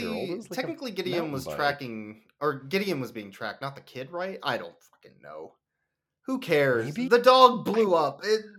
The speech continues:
Speaker 2: The
Speaker 1: million
Speaker 2: dog
Speaker 1: pieces.
Speaker 2: fucking blows up. They blow the dog up. <laughs> They
Speaker 1: They
Speaker 2: blow up
Speaker 1: fucking
Speaker 2: the
Speaker 1: blow the
Speaker 2: dog.
Speaker 1: dog up. What the fuck?
Speaker 2: And you called, at this point, you had called something that really sucked,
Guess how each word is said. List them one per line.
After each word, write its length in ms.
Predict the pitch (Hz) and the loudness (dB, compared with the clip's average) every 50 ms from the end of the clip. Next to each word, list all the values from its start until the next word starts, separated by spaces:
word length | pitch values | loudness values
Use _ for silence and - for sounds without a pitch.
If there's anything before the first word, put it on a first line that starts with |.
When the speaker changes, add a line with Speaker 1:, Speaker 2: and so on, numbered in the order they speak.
| - - - - | -20 -18 -8 -4
Speaker 2:
The 80 | 233 254 | 0 4
Speaker 1:
million 200 | 294 302 269 269 | 6 8 12 12
Speaker 2:
dog 180 | 262 262 - | 12 12 10
Speaker 1:
pieces. 240 | - 233 220 202 - | 8 4 4 4 4
Speaker 2:
fucking 220 | - 233 - 180 156 160 | 4 2 0 -2 -2 0
blows 520 | 175 180 196 190 196 208 208 214 165 170 | 4 10 12 12 12 12 12 10 8 10
up. 300 | 185 170 160 139 - - | 10 10 10 10 6 4
They 140 | 190 180 170 | 4 4 4
blow 340 | 170 156 165 180 202 220 208 | 4 6 6 8 8 8 8
the 140 | 180 185 | 6 4
dog 440 | 160 151 160 165 175 170 156 135 120 | 4 8 10 12 12 12 12 12 8
up. 320 | 117 113 120 - - - - 139 - - | 6 4 6 6 4 4 0 -4 -8 -12
<laughs> 140 | - - - | -10 2 6
They 120 | 294 254 | 6 6
Speaker 1:
They 60 | 220 | 6
Speaker 2:
blow 380 | - - - 147 165 185 208 - | 4 -2 -2 6 8 8 12 12
up 120 | - - - | 12 12 12
Speaker 1:
fucking 140 | 359 320 285 | 10 4 4
Speaker 2:
the 80 | 180 175 | 2 4
Speaker 1:
blow 380 | - 147 151 156 294 - - | 6 8 10 10 10 10 10
the 80 | - 262 - | 8 6 6
Speaker 2:
dog. 360 | - 190 196 202 196 185 - | 6 6 6 6 6 4 2
Speaker 1:
dog 20 | |
up. 240 | 135 131 127 127 - - | 0 -2 -2 -2 -6 0
What 200 | 226 247 262 262 - | 2 2 2 2 2
the 80 | 240 214 196 190 - | 0 0 0 -4 -2
fuck? 140 | - 214 180 | 0 0 2
Speaker 2:
And 160 | 196 165 - - - _ _ _ _ _ _ | 2 -2 -6 -10 -18 _ _ _ _ _ _
you 260 | 160 165 220 277 285 - | -6 -2 0 0 0 2
called, 520 | - 311 - 233 202 190 190 180 175 160 - - - - | 4 8 8 10 10 10 10 8 4 0 -8 -10 -4 0
at 140 | 170 180 170 151 | 0 0 4 4
this 140 | 202 214 - | 4 4 4
point, 320 | - - 170 147 139 123 | 2 2 2 2 2 0
you 200 | 120 170 233 233 | -2 0 4 6
had 140 | 185 160 - | 6 6 6
called 280 | - 151 135 123 120 - | 6 6 6 6 6 4
something 400 | - 135 123 127 - 135 123 120 | 2 0 0 2 0 0 0 2
that 140 | 117 120 110 | 2 0 2
really 300 | 113 123 117 117 113 117 | 2 2 2 2 0 -2
sucked, 480 | 123 - - 123 110 123 - - - | -2 0 2 4 4 4 4 2 -4